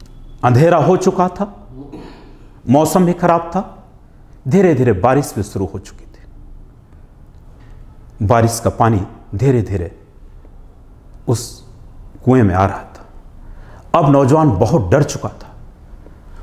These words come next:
उसको लग रहा था कि यहाँ चिल्लाने रोने से भी उसकी आवाज़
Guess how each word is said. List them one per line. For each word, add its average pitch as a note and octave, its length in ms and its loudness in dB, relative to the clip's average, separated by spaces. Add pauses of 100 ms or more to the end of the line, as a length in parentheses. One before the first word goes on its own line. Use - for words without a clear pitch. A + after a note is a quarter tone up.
(140)
उसको F#3 240 2
लग E3+ 200 4
रहा F3+ 180 4
था F#3+ 180 2 (760)
कि E3 80 2
यहाँ D#3+ 540 0
चिल्लाने D3 400 2
रोने D3 260 4
से C#3+ 160 -2
भी G#2 60 0
उसकी A#2+ 280 -2
आवाज़ B2 560 0